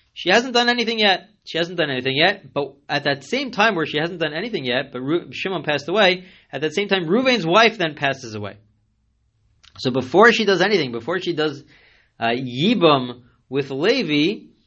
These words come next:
so Reuven's wife passes away. And so now Reuven should be, should have the option of doing Yibum or Chalitza with Shimon's wife, because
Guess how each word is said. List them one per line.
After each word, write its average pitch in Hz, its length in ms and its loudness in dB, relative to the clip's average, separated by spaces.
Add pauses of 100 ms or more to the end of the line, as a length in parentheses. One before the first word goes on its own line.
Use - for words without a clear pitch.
(100)
so 143 260 0
Reuven's 165 440 4
wife 151 340 4
passes 135 360 -2
away. 123 340 -4 (360)
And 113 100 -16
so 131 80 -4
now 135 200 0
Reuven 185 360 2
should 156 180 -4
be, 151 400 -2 (1000)
should 214 220 6
have 180 180 8
the 170 100 6
option 175 240 4
of 147 80 -8
doing 143 200 -4
Yibum 147 240 -6
or 160 80 -2
Chalitza 139 420 -4
with 123 220 -2
Shimon's 131 380 -6
wife, 233 280 2
because 117 420 -2